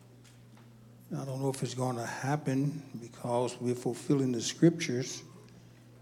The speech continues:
the day when I come, except there's a falling away, but I'm grateful that you're here, that you still come into the house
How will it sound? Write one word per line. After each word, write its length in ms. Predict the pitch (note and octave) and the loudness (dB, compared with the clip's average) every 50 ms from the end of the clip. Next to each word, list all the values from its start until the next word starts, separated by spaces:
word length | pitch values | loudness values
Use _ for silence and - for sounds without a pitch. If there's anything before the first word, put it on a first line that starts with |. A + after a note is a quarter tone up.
| - - - - - - - - - - - | -20 -20 -20 -20 -20 -20 -20 -20 -20 -8 -6
the 140 | C#3+ C3 | -4 -4
day 180 | B2 C3 C#3 C#3 | 2 4 6 6
when 180 | C3+ C3 B2+ B2+ | 6 6 2 0
I 100 | C3 C3 | -2 -2
come, 300 | - - D#3+ C#3 C3 B2+ | -2 0 0 2 2 0
except 340 | B2 - - D3 C#3 C#3+ | -2 0 0 0 0 2
there's 220 | - C3 B2 A#2+ A#2 | 0 0 0 0 0
a 80 | A#2 | -2
falling 600 | A2 - - - - - C#3+ C3 C3+ C#3 C3+ C3 | -2 -4 -8 -10 -2 0 2 2 2 2 0 0
away, 300 | B2+ A#2+ C3 C#3 C#3+ C#3+ | 0 2 4 4 4 4
but 200 | C#3+ C#3 B2 A#2+ | 4 0 0 2
I'm 220 | C3+ D#3+ E3 E3+ D#3 | 4 4 6 4 4
grateful 920 | B2+ C3 C#3+ D3 D#3 D3 D3 - C#3+ C#3 C3 C3 C3 C3 - - - - - - - - - - - - - - - - - - - - - - - - - - - - - - - - F4 - - - - - - - - - - - - - - - | 4 6 8 8 8 8 6 4 4 6 6 6 4 4 0 -6 -12 -16 -18 -18 -20 -20 -20 -20 -20 -20 -18 -18 -20 -20 -20 -20 -20 -20 -20 -20 -20 -20 -20 -20 -20 -20 -18 -16 -14 -14 -12 -12 -12 -12 -12 -12 -12 -14 -18 -18 -16 -16 -16 -14 -4 2
that 260 | - C#3 B2 - - | 4 4 4 4 0
you're 80 | D3+ B2+ | 0 0
here, 720 | A#2+ - - - - - F3+ E3 B2+ G2+ F#2+ - - - - - - - - - - - - - - - - - - - - - - - - - - - - - - - - - - - - - - - - - - - - - - - - - - | -2 -6 -8 -10 -2 6 6 6 6 6 2 -2 -8 -12 -14 -16 -18 -18 -20 -18 -18 -18 -18 -16 -16 -16 -16 -16 -16 -16 -16 -16 -16 -16 -16 -16 -16 -16 -18 -20 -20 -20 -20 -20 -20 -20 -20 -20 -20 -20 -20 -20 -20 -20 -20 -20 -20 -20 -20 -12 -4
that 220 | - C3 - - - | -4 -4 -4 -2 -4
you 80 | A#2+ | -2
still 520 | A2+ - - - - D#3+ D#3+ D#3 D3+ D3 D#3 | -2 -2 -2 4 6 8 10 10 10 8 6
come 280 | D#3 - D#3+ C#3+ C#3+ | 4 0 0 0 0
into 300 | C#3+ C#3+ C#3 - C#3+ C#3+ | 0 -2 0 0 0 2
the 160 | C#3 C#3 B2+ | 2 0 -2
house 880 | A#2 - - - B2 B2+ B2+ B2 B2 B2+ - - - - - - - - | -2 -4 -6 -4 -2 -2 -2 -2 -6 -8 -8 -10 -10 -10 -10 -10 -12 -14